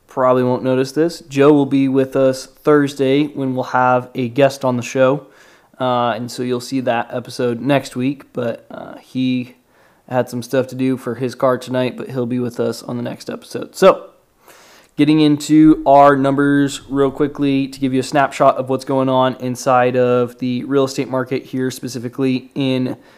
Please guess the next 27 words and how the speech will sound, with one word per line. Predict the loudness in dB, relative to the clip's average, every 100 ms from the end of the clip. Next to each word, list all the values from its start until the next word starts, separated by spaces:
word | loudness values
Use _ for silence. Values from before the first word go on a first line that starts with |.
| _
the | -4
greater | -2 -2 0
Phoenix | 2 2 0 -4
area, | 0 4 4 4 2
but | -4 -4
then | -4
hopefully | -4 -6 -4 -6
this | -6 -8
also | -4 -4 -6
kind | -6 -6 -6
of |
gives | -6 -8
you | -6
an | -4
idea | -4 -2
of | -4 -2
what | -2
else | -2 -4
is | -6
going | -2 -2
on, | -2 -2 -4 -6 -16 -20 -20 _
uh, | -4 2 2
wherever | 0 -2 0 0 0 -2 -4
you | -4 -2 0
are. | 0 0 -2 -6 _ _
We | -4 -2
have | 2 2 0